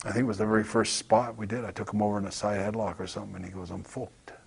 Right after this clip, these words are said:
I'm fucked." He can't, couldn't remember anything. He was, like, blank.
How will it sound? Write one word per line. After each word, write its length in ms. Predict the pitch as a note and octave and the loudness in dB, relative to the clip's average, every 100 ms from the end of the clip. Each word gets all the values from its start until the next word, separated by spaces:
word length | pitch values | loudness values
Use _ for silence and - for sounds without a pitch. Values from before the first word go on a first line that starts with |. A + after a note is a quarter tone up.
| - - - - - - - - - - - - - | -20 -20 -20 -20 -20 -20 -20 -20 -20 -20 -20 -20 -12
I'm 100 | A2 | -10
fucked." 440 | - D3+ - - - - - - - - | -6 -6 -6 -18 -18 -18 -18 -18 -16 -12
He 180 | C#3 A2+ | -8 -2
can't, 340 | C3+ A#2 G#2+ | 0 0 -2
couldn't 180 | - A#2+ | 0 2
remember 260 | A#2 A2 | 2 4
anything. 440 | A2 A#2 G2 G2 - - | 2 0 -2 -10 -14 -12
He 60 | |
was, 140 | A2+ F#2 | -10 -6
like, 200 | F#2 - | -8 -6
blank. 380 | G#2 G2+ F2 | -6 -6 -8